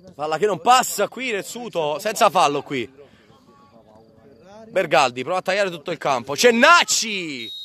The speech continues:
Questa è brutta. Cuccaro a giro!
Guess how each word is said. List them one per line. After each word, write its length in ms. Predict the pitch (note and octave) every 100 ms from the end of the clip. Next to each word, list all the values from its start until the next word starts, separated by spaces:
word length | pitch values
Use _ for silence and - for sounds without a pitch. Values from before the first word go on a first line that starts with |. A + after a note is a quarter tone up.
| -
Questa 240 | - D#3 A#2+
è 20 |
brutta. 320 | A#2+ A2 F#2 - - _ _ A3+ G#3+ - G#3+ E3 B2+ _ _ _ _ _ _ _
Cuccaro 600 | - D4 D#4+ - D4+ D4+
a 140 | D4+ A#3
giro! 680 | E3+ F4 F#4+ D4 A#3 D#3